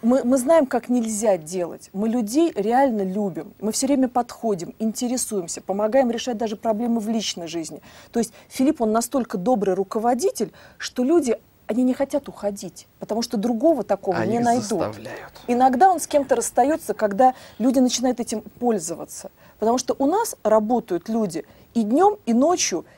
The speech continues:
Speaker 1: и круглосуточно, и без выходных. Если мне надо, я подниму любого человека с портала, мы поедем и будем в субботу-воскресенье монтировать, снимать. То есть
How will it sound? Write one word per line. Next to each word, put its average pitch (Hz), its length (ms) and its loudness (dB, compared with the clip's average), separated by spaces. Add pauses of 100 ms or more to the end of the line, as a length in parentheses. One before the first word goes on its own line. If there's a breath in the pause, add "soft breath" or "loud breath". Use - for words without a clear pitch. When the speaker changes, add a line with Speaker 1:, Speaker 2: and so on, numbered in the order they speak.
(160 soft breath)
Speaker 1:
и 254 80 2
круглосуточно, 277 840 0
и 214 80 0
без 226 180 -6
выходных. 220 540 -4
Если 277 340 2
мне 294 180 4
надо, 330 240 2
я 214 120 0
подниму 262 340 0
любого 226 380 2
человека 185 360 -2
с - 60 -6
портала, 339 460 2 (240 loud breath)
мы 214 100 0
поедем 254 460 2
и - 100 -8
будем 226 300 -2 (120)
в - 80 -8
субботу-воскресенье 226 920 -2
монтировать, 214 640 -2
снимать. 254 380 -2 (320 loud breath)
То - 80 0
есть 254 160 -2